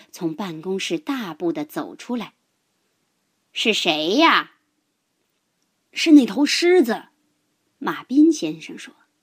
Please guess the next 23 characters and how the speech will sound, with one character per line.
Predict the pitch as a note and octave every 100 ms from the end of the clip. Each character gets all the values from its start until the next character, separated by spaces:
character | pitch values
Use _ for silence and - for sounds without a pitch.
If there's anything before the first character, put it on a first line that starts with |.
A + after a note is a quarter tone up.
| _ _ _ _ _ _ _ _ _ _ _ _ _
麦 | A#3 G3+ F3+
小 | F3+
姐 | F3+ F3 E3 E3
走 | E3 C#3+
向 | - E3+
狮 | D#3 - A#3
子。 | A3+ - _ _ _ _ _ _ _ _ _ _ _ _ _
“如 | G#3 G#3+
果 | A3 G#3 F#3+ G3
你 | A3 F3
不 | E3+ A#3
保 | F#3+ D3
持 | - -
安 | B3+ C#4+ D#4+
静， | D4 A#3+ E3+ D#3 _
就 | - F3+
得 | D#3 C#3+
离 | D3+ D#3+ B3
开， | A3 E3 A#2+ - _ _ _ _ _ _
这 | G3+ E3+ C#3+
是 | C#3+ E3
规 | D3+ G#3 B3+ B3
定。” | E4 B3+ -